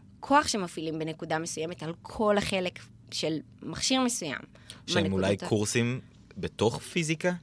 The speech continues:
Speaker 2: כי אני יודע שגם זרימה זה בהכרח פיזיקלי.
Speaker 1: נכון, יש, אה, יש קורס אחד של פיזיקה, ויש עוד קורסים שהם לוקחים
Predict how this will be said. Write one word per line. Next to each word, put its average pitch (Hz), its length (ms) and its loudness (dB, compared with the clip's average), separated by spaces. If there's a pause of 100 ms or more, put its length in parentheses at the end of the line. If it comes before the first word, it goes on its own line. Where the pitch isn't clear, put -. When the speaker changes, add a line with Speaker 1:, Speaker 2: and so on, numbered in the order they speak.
Speaker 2:
כי 85 300 -2
אני 85 100 -2
יודע 90 160 2
שגם 98 340 0
זרימה 101 600 0
זה 92 120 -4
בהכרח 95 280 -4
פיזיקלי. 98 560 4 (720)
Speaker 1:
נכון, 180 540 2 (300)
יש, 190 480 4 (140)
אה, 160 60 0 (880)
יש 220 240 6 (180)
קורס - 260 2
אחד 214 160 -2
של 165 80 -4
פיזיקה, 302 460 2 (120)
ויש 190 280 4
עוד 247 220 0
קורסים 339 340 0
שהם 165 340 2
לוקחים 226 540 0